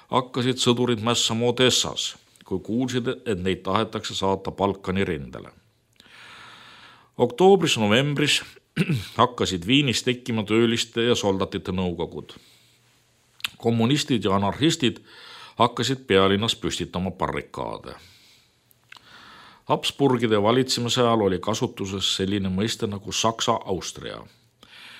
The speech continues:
See oli muidugi mitteametlik. Hõlmas see piirkondi, kus elanikkonna moodustasid põhiliselt etnilised sakslased.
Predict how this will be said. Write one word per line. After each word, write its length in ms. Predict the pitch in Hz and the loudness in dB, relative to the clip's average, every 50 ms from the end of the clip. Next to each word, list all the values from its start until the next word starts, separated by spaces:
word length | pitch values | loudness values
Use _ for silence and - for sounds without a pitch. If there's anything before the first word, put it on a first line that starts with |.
| - - _ | -20 -16 _
See 160 | - - 117 | -4 -2 -2
oli 120 | 120 123 | 0 0
muidugi 240 | 127 135 143 135 139 | -2 -2 -2 -2 -2
mitteametlik. 920 | 131 107 - - - 73 69 67 67 - _ - - - _ _ - - - _ _ _ _ _ _ _ _ - - - - - - - - _ - | -4 -4 -4 -8 -10 -8 -8 -10 -12 -14 _ -18 -18 -18 _ _ -20 -20 -20 _ _ _ _ _ _ _ _ -20 -20 -20 -20 -20 -20 -20 -20 _ 2
Hõlmas 360 | 156 185 196 147 101 - - - | 4 4 4 2 0 -2 -2 -4
see 100 | 85 - | -6 -4
piirkondi, 760 | - 131 160 170 156 143 151 139 135 131 127 127 123 - - - | -2 0 0 0 0 0 0 -2 -2 -2 -4 -4 -6 -6 -6 -8
kus 180 | - - - 127 | -8 -4 -2 0
elanikkonna 580 | 139 143 143 139 123 120 120 - 117 107 98 95 | 2 2 2 2 0 -2 -4 -4 -4 -2 -2 0
moodustasid 680 | 98 104 113 120 120 120 104 - - 101 107 110 - - | 0 0 0 0 0 -2 -6 -6 -8 -8 -8 -10 -10 -6
põhiliselt 580 | - 92 92 101 107 104 104 - - 110 - - | -4 -4 -2 -2 -2 -2 -2 -2 -4 -4 -2 -2
etnilised 600 | 104 104 95 - 95 101 101 98 90 101 98 - | -2 -2 -2 -2 -4 -4 -4 -2 -4 -6 -6 -4
sakslased. 640 | - 90 - - - - - - - - - - | -6 -6 -6 -8 -10 -14 -12 -14 -14 -16 -18 -20